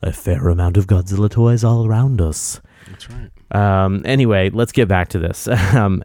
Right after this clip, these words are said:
Speaker 1: at the Holly-, ah, did it again. At the Portland Things from Another World at seven P M on November fourteenth, there is a, a brand new book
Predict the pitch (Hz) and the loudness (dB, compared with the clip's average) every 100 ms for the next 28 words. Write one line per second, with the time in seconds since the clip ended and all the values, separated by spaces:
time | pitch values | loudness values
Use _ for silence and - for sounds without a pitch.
0 | - 120 117 - 117 107 101 101 - 139 | -4 -4 -2 0 2 2 0 -2 -2 0
1 | 151 135 104 - - 131 139 - 104 117 | 2 0 -4 -12 -6 -6 -6 -4 -2 0
2 | 117 117 98 107 - 104 - - 117 123 | 0 2 2 -2 -2 -4 -2 -2 0 2
3 | 104 101 98 - 101 95 92 92 90 90 | 2 0 -2 0 0 2 0 2 0 0
4 | - - - 95 - 127 123 117 113 107 | -6 -20 -8 -6 -2 0 0 2 2 2
5 | 104 87 98 95 92 - 101 98 101 120 | 2 0 0 2 0 -2 0 2 2 0
6 | - 113 104 113 98 92 - _ _ _ | 0 -2 0 0 0 -2 -12 _ _ _
7 | _ 90 98 101 80 107 107 98 - 104 | _ -2 0 0 0 0 0 -2 -4 0
8 | 95 92 92 92 95 98 107 - _ - | 2 2 0 0 0 0 -2 -6 _ -20
9 | _ _ - - 90 98 95 - 113 123 | _ _ -20 -12 -8 -6 -6 -2 2 4
10 | 127 123 117 123 | 4 4 2 0